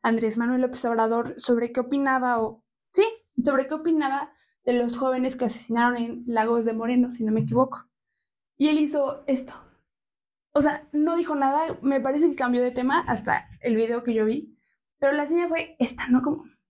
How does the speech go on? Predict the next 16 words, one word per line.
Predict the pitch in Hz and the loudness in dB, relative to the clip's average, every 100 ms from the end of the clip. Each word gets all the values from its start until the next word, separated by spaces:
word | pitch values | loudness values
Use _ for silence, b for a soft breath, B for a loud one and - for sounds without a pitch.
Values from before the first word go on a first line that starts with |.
| _ _ _ _ _ - | _ _ _ _ _ 0
¿qué? | 339 - - | 0 0 -10
O | - | -4
sea, | 240 | -2
como, | 165 156 - _ _ _ _ _ _ _ _ _ - | -2 -6 -16 _ _ _ _ _ _ _ _ _ -2
¿eso | 262 269 269 | 0 0 -2
qué? | 247 208 - - | -2 -4 -4 0
¿No? | 247 254 | 0 2
O | |
sea, | 254 233 240 | 0 -2 -2
a | 247 | 0
mí | 294 311 | 2 2
me | |
dio | 269 | 0
esta | 269 | -2
impresión | 277 247 247 | 0 0 0
de | 233 | -2